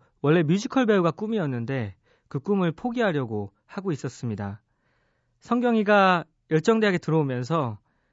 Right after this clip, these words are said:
여러 가지 다양한 프로그램을 하게 됐는데요. 독서의 즐거움, 행복한 글쓰기, 자기분석 여행, 열정 특강 등을 통해서 자신이 누구인지에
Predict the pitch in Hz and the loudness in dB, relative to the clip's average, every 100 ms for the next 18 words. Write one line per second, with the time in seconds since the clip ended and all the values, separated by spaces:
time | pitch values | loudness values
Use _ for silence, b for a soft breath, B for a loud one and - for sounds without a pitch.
0 | _ - 139 175 175 165 135 156 160 226 | _ -4 0 0 0 -2 0 0 -2 -2
1 | 226 190 165 151 180 175 139 120 110 123 | 0 0 0 -2 -2 -4 -4 -6 -6 -6
2 | 156 117 _ _ _ _ _ _ 165 160 | -6 -10 _ _ _ _ _ _ -6 -2
3 | 214 202 185 165 160 165 156 156 190 214 | 4 4 4 2 2 4 4 4 0 -2
4 | - - 175 151 135 - 135 135 131 127 | -4 -4 -2 -2 -6 -8 -6 -4 -4 -6
5 | _ _ - 139 165 156 165 156 156 147 | _ _ -8 -4 -2 -2 -2 -2 -2 -2
6 | 123 143 196 185 196 - 185 170 156 147 | -4 -2 -2 -2 -6 -2 -2 0 0 -2
7 | 190 180 143 180 127 101 b b b - | -2 -2 -2 -2 -4 -8 b b b -10
8 | 147 151 220 147 190 254 220 127 110 | -6 0 0 0 0 2 2 2 -2